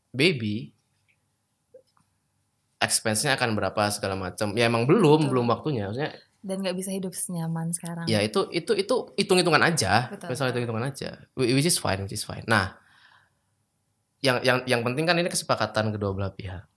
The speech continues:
Speaker 1: Nah, kalau ke dalam kasusku,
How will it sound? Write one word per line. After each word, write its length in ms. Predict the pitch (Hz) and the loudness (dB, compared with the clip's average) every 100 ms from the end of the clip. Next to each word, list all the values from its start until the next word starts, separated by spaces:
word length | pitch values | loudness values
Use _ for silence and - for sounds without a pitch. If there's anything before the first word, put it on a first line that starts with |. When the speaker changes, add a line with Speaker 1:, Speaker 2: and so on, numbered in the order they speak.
| - - - - _ _ _ _ | -8 -8 -8 -20 _ _ _ _
Speaker 1:
Nah, 160 | 117 101 | -4 -2
kalau 160 | 107 107 | 0 0
ke 100 | 110 | 2
dalam 220 | 113 110 | 2 2
kasusku, 640 | 110 110 156 - 104 113 | 0 -4 -8 -8 -8 -8